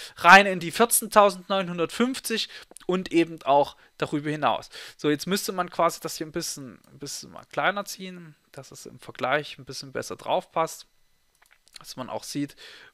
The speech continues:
wo wir uns befinden. Moment, jetzt sind wir wieder ein bisschen verrutscht. So, zack, passt es aufeinander.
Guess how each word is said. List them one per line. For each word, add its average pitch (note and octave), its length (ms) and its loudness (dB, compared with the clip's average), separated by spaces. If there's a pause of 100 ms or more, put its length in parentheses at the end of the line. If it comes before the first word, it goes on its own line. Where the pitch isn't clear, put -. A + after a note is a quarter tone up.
wo D3 140 -14
wir - 120 -12
uns B2+ 200 -12
befinden. G3 1000 -12 (760)
Moment, - 360 -16 (180)
jetzt - 180 -20
sind - 160 -20
wir - 80 -20
wieder - 120 -20
ein A#2 60 -20
bisschen - 280 -18
verrutscht. - 760 -6 (560)
So, - 680 -14 (540)
zack, D#3 500 -2 (260)
passt - 280 -12
es - 80 -16
aufeinander. E3 800 -6